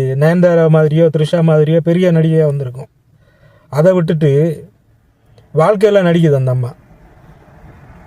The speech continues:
இப்போ முடிச்சுக்காது, இதோட முடிச்சுக்காது. அடுத்த தேர்தல் நேரத்துல பாருங்க, இப்போ ரெண்டாயிரத்தி இருபத்தாறுல தேர்தல் வருது இல்ல, அப்போ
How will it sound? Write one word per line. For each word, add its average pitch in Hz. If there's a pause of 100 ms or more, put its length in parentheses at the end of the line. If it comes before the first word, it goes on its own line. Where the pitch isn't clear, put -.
இப்போ 180
முடிச்சுக்காது, 226
இதோட 202
முடிச்சுக்காது. 185
அடுத்த 160
தேர்தல் 190
நேரத்துல 180
பாருங்க, 160
இப்போ 147
ரெண்டாயிரத்தி 160
இருபத்தாறுல 156 (440)
தேர்தல் 180
வருது 160
இல்ல, 135 (420)
அப்போ 185